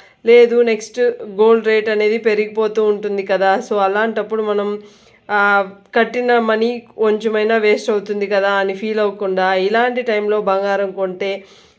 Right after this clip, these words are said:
తెలివిగా ఉన్న వాళ్ళు ఇలాంటి టైంలో చాలా బంగారం అయితే కొనిపెట్టుకుంటారు. ఎందుకంటే సిచ్యువేషన్స్ టైంలో వాళ్ళు మనం ఎంత ఖచ్చితంగా అడిగినా కూడా తగ్గరనమాట. So, ఇలాంటప్పుడైతే వాళ్ళే తగ్గించి ఇస్తారు.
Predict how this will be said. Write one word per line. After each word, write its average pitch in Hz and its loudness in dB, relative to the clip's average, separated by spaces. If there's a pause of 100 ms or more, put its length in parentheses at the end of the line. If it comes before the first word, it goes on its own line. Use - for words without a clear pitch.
(160)
తెలివిగా 269 4
ఉన్న 233 2
వాళ్ళు 214 2
ఇలాంటి 214 0
టైంలో 208 0
చాలా 220 0
బంగారం 202 -2
అయితే 196 -4
కొనిపెట్టుకుంటారు. 190 -4
ఎందుకంటే 214 -2 (440)
సిచ్యువేషన్స్ 277 0
టైంలో 240 2
వాళ్ళు 233 2
మనం 226 -2
ఎంత 233 -2
ఖచ్చితంగా 240 0
అడిగినా 233 0
కూడా 214 0
తగ్గరనమాట. 202 -4
So, 262 0
ఇలాంటప్పుడైతే 226 -2
వాళ్ళే 208 0
తగ్గించి 208 -6
ఇస్తారు. 202 -4